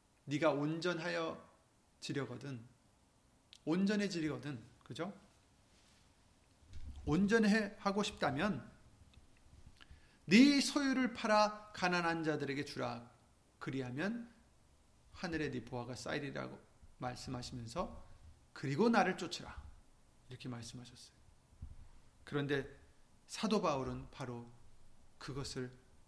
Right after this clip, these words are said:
행했던 거죠. 자기에게 가장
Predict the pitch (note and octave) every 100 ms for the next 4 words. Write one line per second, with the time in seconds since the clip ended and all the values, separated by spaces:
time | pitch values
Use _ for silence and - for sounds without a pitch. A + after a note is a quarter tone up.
0 | - - - A3 G#3+ - F#3 E3 C3 B2+
1 | C3 - - - - - - - - -
2 | E3 F#3 G3 G3 G3 D3+ D#3+ F#3+ G3 G3+
3 | G3